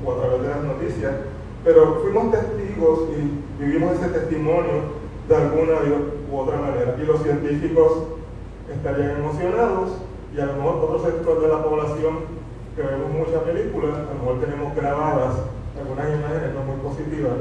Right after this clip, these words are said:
de películas de la pantalla grande. Y como si no fuera poco de lo que he repasado de esta semana, en la tarde de ayer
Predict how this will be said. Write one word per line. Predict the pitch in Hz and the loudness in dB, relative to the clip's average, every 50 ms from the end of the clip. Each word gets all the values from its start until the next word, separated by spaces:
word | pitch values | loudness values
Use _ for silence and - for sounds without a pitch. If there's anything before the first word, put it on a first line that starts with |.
| - - - - - - - - - - - | -4 -6 -8 -10 -12 -12 -12 -12 -14 -8 -6
de | - - | -6 -4
películas | - - - 131 139 - 151 143 139 135 135 - - - | -4 -2 -2 -4 -4 -4 -4 -2 -2 0 0 -2 -2 -2
de | 131 127 | -2 -4
la | 120 | -4
pantalla | 113 117 113 113 110 117 117 117 117 117 | -4 -4 -6 -6 -6 -4 -4 -4 -4 -2
grande. | 117 110 107 - - - - - 113 110 - - - - - - - - - - - - - - - - - - - - - - - - - - - - - - - - - - - - - - - | -4 -4 -4 -4 -4 -6 -6 -6 -6 -8 -8 -8 -10 -10 -10 -10 -10 -10 -12 -12 -12 -14 -12 -12 -12 -12 -12 -12 -12 -14 -14 -14 -14 -14 -14 -14 -12 -14 -14 -14 -12 -14 -14 -12 -12 -12 -12 -10 -10
Y | - - | -6 -4
como | 185 180 190 190 190 | -2 0 0 0 0
si | 190 | 0
no | 190 - - | -2 -2 2
fuera | 247 247 - 233 233 240 | 4 6 8 8 8 8
poco | 233 226 233 466 453 392 175 - - 175 170 - - - - - - - - - - | 8 8 8 8 6 2 2 0 0 -2 -6 -8 -8 -10 -10 -10 -10 -12 -12 -8 -6
de | 143 | -2
lo | 143 143 143 | -2 -2 0
que | 143 143 143 143 139 135 139 143 - - | 0 0 0 0 0 0 -4 -4 -4 -2
he | - - - - | 0 0 0 2
repasado | 190 190 190 190 - - 170 151 - 180 175 170 170 165 160 156 | 2 0 0 0 0 0 0 2 4 4 6 6 6 6 8 8
de | 156 156 | 8 8
esta | 160 165 165 | 6 2 2
semana, | - 170 170 170 - 151 - 165 156 156 151 151 - - - - - - - - - - - - - - - - - - - - - - - - - - - - - - 156 | 2 2 2 2 2 2 2 2 0 -2 -2 -4 -8 -10 -12 -12 -14 -14 -14 -12 -12 -12 -12 -12 -14 -14 -14 -14 -14 -14 -14 -12 -14 -14 -14 -14 -14 -14 -14 -14 -8 2 4
en | 160 160 - | 4 4 6
la | 151 147 147 | 2 2 2
tarde | 160 170 180 185 190 190 190 | 4 2 4 4 4 4 4
de | 185 185 180 | 6 4 4
ayer | 180 208 214 214 - 208 214 - | 4 6 4 4 4 2 0 -2